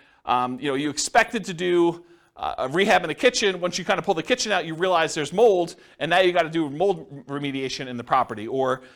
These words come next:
um, you happen to test for meth because after you buy the property, you are talking to the neighbor, like, "I'm finally glad someone bought that meth house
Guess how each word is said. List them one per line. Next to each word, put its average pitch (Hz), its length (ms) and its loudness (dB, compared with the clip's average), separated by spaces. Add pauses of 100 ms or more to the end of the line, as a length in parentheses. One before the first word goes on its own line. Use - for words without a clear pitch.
(180)
um, 127 300 4
you 135 100 -6
happen 202 340 0
to 160 80 0
test - 320 0
for 165 100 -2
meth 175 340 0
because 151 240 -4
after 175 300 -2
you 156 60 -6
buy 185 180 4
the 160 100 -4
property, 143 500 0 (260)
you 143 320 2
are 131 200 6
talking 180 300 4
to 165 100 -2
the 139 100 -4
neighbor, 156 320 2
like, 139 180 -2
"I'm 135 80 -12
finally 226 420 0
glad 139 300 -6
someone 156 280 -6
bought 143 160 -2
that 113 140 -6
meth 147 180 -4
house 98 380 -10